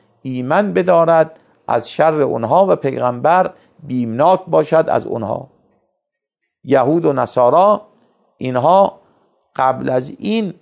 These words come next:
اساس کارشون برچیده شده است. بنی نذیر، بنی قریظه، اینها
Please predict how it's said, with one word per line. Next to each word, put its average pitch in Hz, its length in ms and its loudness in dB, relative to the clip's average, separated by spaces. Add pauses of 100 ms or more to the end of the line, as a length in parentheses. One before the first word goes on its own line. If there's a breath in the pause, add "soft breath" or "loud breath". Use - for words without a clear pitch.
(520)
اساس 156 500 0
کارشون 156 680 0
برچیده 135 560 -2
شده 147 260 2
است. 127 360 0 (840)
بنی 131 280 0
نذیر، 123 600 -4 (240)
بنی 123 340 -2
قریظه، 127 760 0
اینها 127 600 0